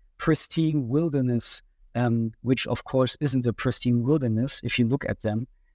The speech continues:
And, um, so I defined them as a striated wilderness, so that they are, um, infrastructure, uh, that they have an infrastructure mostly like a city, because of course they are built,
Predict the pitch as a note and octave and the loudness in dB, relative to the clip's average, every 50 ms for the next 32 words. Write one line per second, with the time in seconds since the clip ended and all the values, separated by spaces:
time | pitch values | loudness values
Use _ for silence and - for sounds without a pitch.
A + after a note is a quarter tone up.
0 | _ - - B2 B2+ B2 B2 - - - - _ _ _ _ _ - - B2 A#2+ | _ -4 0 2 2 2 2 0 -4 -12 -18 _ _ _ _ _ -2 0 2 2
1 | A#2 A#2 A#2 A#2 A#2 A#2 A2+ - _ - - - D3 C3+ C3+ C3 - A#2+ A#2+ B2 | 2 2 2 2 0 0 -2 -4 _ -14 -6 0 2 2 2 2 0 0 0 0
2 | A#2+ - _ _ _ _ _ - - C#3 - - - C3+ C3+ C#3 - C#3 B2+ A#2 | -2 -4 _ _ _ _ _ -2 0 0 0 2 0 2 2 2 2 2 2 2
3 | B2 A#2 B2+ A#2+ - - - C#3 B2+ C3 C#3+ C#3 A#2+ A2+ G#2+ - - G#2 - A#2 | 2 0 0 -2 -4 -2 2 4 4 6 6 4 2 0 -2 -4 -6 -4 0 0
4 | A2 G#2 F#2+ G2 F2+ G2 - - - B2 A2+ A2 A#2 A#2 - - A#2 A2+ G2 F#2+ | 2 2 0 -2 -4 -6 -6 -2 0 2 2 2 2 0 -2 0 -2 0 0 0
5 | G#2 G#2+ G#2 G#2 G#2+ - _ _ _ _ _ _ _ - A2+ A2 G#2 G2+ G2 G2 | 0 0 0 -2 -4 -8 _ _ _ _ _ _ _ -2 0 0 2 0 0 -2
6 | G2+ _ _ _ _ _ _ - D3 D3+ D#3 - C3+ B2+ - - - - C3+ B2+ | -6 _ _ _ _ _ _ 0 2 2 2 2 2 0 0 -2 0 2 2 2
7 | - - - - - B2+ A#2+ A#2+ A#2 - _ _ _ _ _ _ _ - _ - | 0 -2 -6 -2 0 0 2 0 -2 -4 _ _ _ _ _ _ _ -20 _ -6
8 | A#2+ A#2+ A#2 A2 A2 A2 - B2 - B2+ B2 A#2+ B2 D3 D#3+ E3+ C#3 D3 C#3 B2+ | -4 -2 0 0 0 0 0 0 0 0 0 0 0 0 0 0 0 -4 -6 -2
9 | - E3 F#3+ F3+ - D3 - - C#3+ C3 B2 - - - B2+ A#2+ A#2 - _ _ | 0 0 2 2 0 -4 -4 0 0 0 0 0 0 -2 -2 -2 -2 -6 _ _
10 | _ - - C#3 C#3 C#3 - - B2+ A#2 B2 A#2+ B2 - C3+ B2 - - D#3+ C#3+ | _ -4 -2 0 0 0 -2 -2 -2 0 2 2 0 0 -2 -4 -2 0 0 0
11 | - A#2 F#2+ F2+ - - C#3 C3+ C3 - A#2+ A2+ - - - D#3+ - - - B2 | 0 0 -4 -4 -4 -2 0 0 0 0 0 -2 -2 -2 0 0 0 2 2 2
12 | A#2+ A2+ A2+ G#2 - C#3+ C#3 D3+ F3 G#3 - - - | 2 2 0 0 0 2 2 2 0 -2 -6 -12 -20